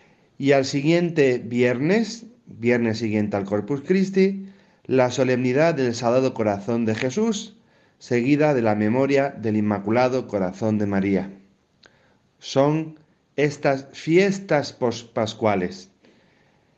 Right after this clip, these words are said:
Y hoy justamente estamos celebrando la Santísima Trinidad.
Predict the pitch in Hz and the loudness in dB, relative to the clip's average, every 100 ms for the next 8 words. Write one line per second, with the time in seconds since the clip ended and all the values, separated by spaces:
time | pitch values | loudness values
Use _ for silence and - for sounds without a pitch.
0 | _ _ _ _ _ _ _ _ _ _ | _ _ _ _ _ _ _ _ _ _
1 | _ _ - 185 226 208 208 214 208 208 | _ _ 4 6 6 2 0 0 2 2
2 | 196 196 196 190 190 180 180 196 190 196 | 2 2 2 4 4 4 4 4 4 2
3 | 196 - - _ - 127 123 123 131 123 | 0 -8 -18 _ -6 0 0 0 -2 -2
4 | 117 202 214 196 196 190 170 156 139 117 | -2 -2 -2 0 4 4 2 0 2 2
5 | 98 | 0